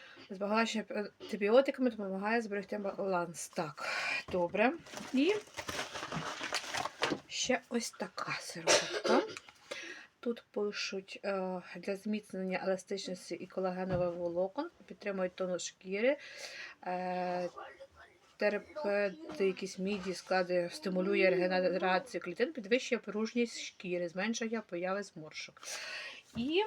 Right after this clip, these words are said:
м, додатково до цього мені ще поклали ось така шампунька. Вона, е,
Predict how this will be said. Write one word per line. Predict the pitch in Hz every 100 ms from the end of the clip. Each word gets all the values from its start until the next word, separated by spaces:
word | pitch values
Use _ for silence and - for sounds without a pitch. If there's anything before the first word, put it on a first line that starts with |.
| -
м, | 233 220 220 214 196
додатково | 226 226 - 285 302
до | 240
цього | 226 - 302 359 349
мені | 240 220 233 294
ще | - - 220 247 262 - - - - - - - - - - - - - - - - -
поклали | 226 - 220 214 196 196 196 - - - - - - - - - - - -
ось | 196
така | - 208
шампунька. | - 196 190 180 170 - 233 440 494 _ - - - - - - - - - - 190
Вона, | 196 202 208 202 190 185 - 233
е, | 202 185 180 180